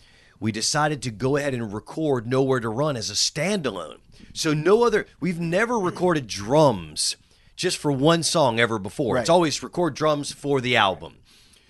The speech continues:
Speaker 1: So what we ended up doing was recording a couple of songs at a time.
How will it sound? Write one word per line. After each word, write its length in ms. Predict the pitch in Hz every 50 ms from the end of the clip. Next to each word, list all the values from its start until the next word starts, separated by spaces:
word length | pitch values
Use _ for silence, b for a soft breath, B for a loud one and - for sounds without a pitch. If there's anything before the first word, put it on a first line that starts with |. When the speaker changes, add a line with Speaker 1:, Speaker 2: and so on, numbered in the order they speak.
| b b b b
Speaker 1:
So 160 | - - 139
what 160 | 143 190 208
we 120 | 202 208 190
ended 220 | 190 185 175 156
up 140 | 143 117 -
doing 500 | - 143 202 226 226 180 131 113 113 110 -
was 680 | - - 101 101 104 101 101 98 98 101 104 101 - b b b b b b b b b b b b b _ _ -
recording 560 | 110 113 123 - - - 156 170 165 156 143
a 60 | 127
couple 360 | - - 139 123 - 127 120 120
of 80 | 104
songs 400 | - - 120 104 101 101 101 98
at 100 | 104 95
a 40 | 98
time. 480 | - - 160 170 170 107 85 - -